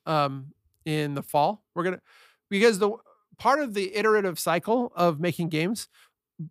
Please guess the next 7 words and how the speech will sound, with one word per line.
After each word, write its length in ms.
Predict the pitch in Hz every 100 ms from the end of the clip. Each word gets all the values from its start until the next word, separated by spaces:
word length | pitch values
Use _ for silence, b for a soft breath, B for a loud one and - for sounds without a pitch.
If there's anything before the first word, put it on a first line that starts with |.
| _
people 340 | 247 285 285 226
no 200 | 208 214
longer 480 | 185 185 196 202 - 156
just 280 | - 175 -
bet 160 | 175 165
at 80 |
all 380 | 143 143 185 196